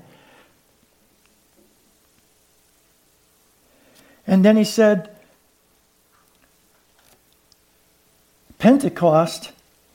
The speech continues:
the indwelling of the Holy Spirit, makes it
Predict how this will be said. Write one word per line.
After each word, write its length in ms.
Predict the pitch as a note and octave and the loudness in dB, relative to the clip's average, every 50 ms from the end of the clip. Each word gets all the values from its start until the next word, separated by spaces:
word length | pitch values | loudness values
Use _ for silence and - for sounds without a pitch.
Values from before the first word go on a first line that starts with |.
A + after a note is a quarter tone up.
| - - _ | -20 -20 _
the 140 | - F#3 D#3+ | -6 -2 0
indwelling 500 | F3 G3+ G#3+ G#3+ G3+ G#3 A3 A3+ A3+ A3 | 2 2 2 2 2 2 4 4 2 2
of 140 | G#3 F#3 E3 | 2 0 0
the 240 | E3+ D#3+ D#3 D3+ - - - - - - - - _ - | -2 -4 -4 -4 -10 -18 -20 -20 -20 -20 -20 -20 _ -4
Holy 280 | - F3+ F#3+ A3 B3+ | 0 2 2 2 2
Spirit, 760 | - - - - - A3 G#3 F#3 E3 F3 F3 - - - - - | 0 0 -4 -4 -2 2 4 4 4 2 0 -2 -14 -14 -6 0
makes 580 | E3+ F3 F#3 G3+ A#3+ D4 E4 - - - - A#3+ | 4 4 6 6 6 6 4 0 -4 -8 -4 0
it 400 | A#3+ A#3+ B3 A#3+ - - - | 0 0 0 -2 -6 -16 -16